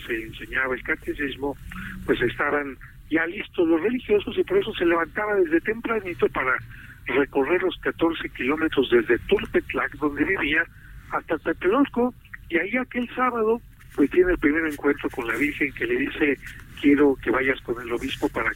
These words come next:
que me construyan aquí un lugar donde escucharlos, donde mostrar mi misericordia", y ahí es como comienzan todas estas apariciones.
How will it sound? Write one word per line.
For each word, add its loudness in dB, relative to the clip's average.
que -10
me 2
construyan 2
aquí -4
un -2
lugar -2
donde 2
escucharlos, -2
donde 0
mostrar -4
mi -8
misericordia", -2
y 2
ahí 0
es -4
como -2
comienzan 0
todas 2
estas -4
apariciones. -2